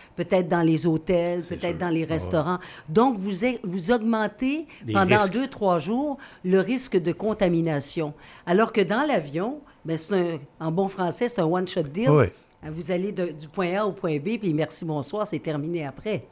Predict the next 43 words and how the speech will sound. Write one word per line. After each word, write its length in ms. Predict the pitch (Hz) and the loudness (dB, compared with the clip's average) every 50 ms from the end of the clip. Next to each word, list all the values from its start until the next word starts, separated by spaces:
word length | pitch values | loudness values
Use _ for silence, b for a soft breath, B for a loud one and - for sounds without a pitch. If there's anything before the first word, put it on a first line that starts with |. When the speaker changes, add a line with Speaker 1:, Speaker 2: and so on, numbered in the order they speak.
| B B B B B B B B B B B B B B | B B B B B B B B B B B B B B
Speaker 1:
Est-ce 140 | 180 175 - | -2 -2 0
que 80 | 196 | 0
ça 160 | 180 - 226 | 2 4 4
a 60 | 214 196 | 4 4
de 60 | 220 | 4
l'allure, 240 | 220 220 226 285 392 440 | 2 2 2 0 -2 -4
ce 100 | - - | -4 2
que 60 | - | 6
Speaker 2:
Oui, 160 | 123 160 247 285 | 8 8 8 8
Speaker 1:
je 40 | 233 | 6
Speaker 2:
ça, 120 | - 139 | 4 4
Speaker 1:
dis ? 60 | 117 | 6
Speaker 2:
ben, 160 | 123 127 127 117 101 92 | 6 6 4 4 2 2
ben 120 | 107 110 | 2 2
oui, 220 | 113 - - 247 269 | 2 2 0 -4 -6
ça 140 | - - - | -6 -4 -4
a 40 | 110 | -4
du 60 | - | -2
sens. 140 | - 110 - 262 - - | -2 -4 -4 -4 -6 -4
Parce 140 | - 104 | -4 -2
qu'évidemment, 560 | - 113 107 107 117 113 113 110 113 110 131 135 | 0 0 2 2 2 2 4 4 6 6 6 6
descendre 360 | 120 117 - - 127 127 120 | 6 6 6 6 4 6 6
en 40 | 110 | 6
Floride, 340 | - 123 101 92 113 135 110 | 4 4 2 2 0 0 0
faut 180 | - - 120 110 | 0 2 4 4
arrêter, 460 | 110 98 107 98 98 - 104 98 113 | 4 4 4 2 2 0 0 -2 -4
là, 160 | 196 196 - | -4 -4 -4
Speaker 1:
Ben 80 | - - | 0 0
oui, 80 | - - | 2 2
Speaker 2:
euh, 200 | - - 92 92 | 2 0 -2 -2
Speaker 1:
puis 80 | 92 | -2
ça 120 | - - 196 | 0 2 4
Speaker 2:
plus 120 | - - | 4 6
qu'une 100 | - 220 | 6 6
Speaker 1:
prend, 100 | 220 208 | 6 6
Speaker 2:
fois, 140 | 196 214 - | 4 2 2
ouais, 240 | - 220 170 147 117 104 | 0 0 0 2 2 2
Speaker 1:
ça 80 | 190 | 2
Speaker 2:
ouais. 60 | 170 | 0
Speaker 1:
prend 180 | - - 220 214 202 | 0 0 -2 -2 -2
quand 140 | 214 196 180 | 0 0 0
même, 240 | 190 196 208 214 202 185 | 0 -2 -4 -4 -4 -4
euh, 680 | 175 170 165 160 156 160 156 147 156 151 147 151 147 | -2 -2 0 0 0 -2 -2 -4 -4 -4 -4 -6 -8